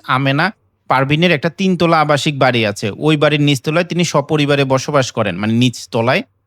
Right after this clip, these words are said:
দ্বিতীয় এবং তৃতীয় তলা আবাসিক ব্যবহারের জন্য দুই হাজার পঁচিশ সালে জুলাই মাস থেকে তিন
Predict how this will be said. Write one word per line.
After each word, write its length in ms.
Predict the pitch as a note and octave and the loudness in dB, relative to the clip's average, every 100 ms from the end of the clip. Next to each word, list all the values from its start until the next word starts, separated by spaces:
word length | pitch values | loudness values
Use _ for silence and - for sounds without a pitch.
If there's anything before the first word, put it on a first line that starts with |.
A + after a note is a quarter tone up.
| - | -4
দ্বিতীয় 300 | C3+ D3+ D#3+ | -2 2 2
এবং 140 | D3+ F3 | 2 -2
তৃতীয় 280 | E3 D3+ D3+ | -4 -2 0
তলা 200 | D#3 E3+ | 2 2
আবাসিক 320 | C#3 C#3 E3+ | 2 0 -2
ব্যবহারের 380 | D#3 D3+ D#3 E3 | 0 0 2 0
জন্য 160 | D#3 F3+ | 0 -2
দুই 160 | E3+ D3 | 0 0
হাজার 200 | D3 D#3+ D#3 | 2 0 -4
পঁচিশ 200 | D3 C#3 | -6 -4
সালে 160 | D#3+ D#3+ | -2 0
জুলাই 280 | C#3+ C#3 D3+ | 2 2 2
মাস 160 | D#3 - | 0 -2
থেকে 140 | E3 F#3 | -4 -4
তিন 220 | - | -2